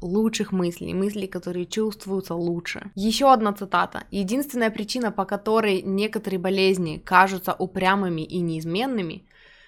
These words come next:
это потому, что мысли некоторых людей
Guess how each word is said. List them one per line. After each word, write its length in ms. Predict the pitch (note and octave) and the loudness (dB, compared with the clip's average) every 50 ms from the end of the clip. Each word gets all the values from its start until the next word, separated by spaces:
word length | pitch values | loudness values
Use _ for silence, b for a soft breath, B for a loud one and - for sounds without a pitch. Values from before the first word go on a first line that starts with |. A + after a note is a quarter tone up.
| b b b _ - | b b b _ -2
это 200 | G3 F#3+ F#3+ F3+ | -2 -2 -2 -2
потому, 440 | E3+ F3+ F3+ F#3 F#3 G3 G#3 A3 A3 | -4 -2 -2 0 2 2 2 2 2
что 420 | - - - G3+ F3 E3 D#3 - - | 0 0 0 2 2 2 2 -2 -6
мысли 840 | F3+ E3+ F3 F#3+ A3+ C4 C#4 B3 - A3+ G3+ F3 D#3 C#3+ F3+ - - _ _ _ _ _ - | -4 -2 0 2 2 2 2 0 0 -2 -2 -2 -2 -4 -6 -10 -14 _ _ _ _ _ -2
некоторых 560 | F#3 G3 G3 F#3 - F3+ - F3 F3 - - | 0 0 2 2 0 -4 -4 -4 -6 -6 -4
людей 540 | F3+ F3 E3+ F3 F#3 G#3 C4 D4+ D#4 b | -6 -4 0 2 2 4 2 2 -2 b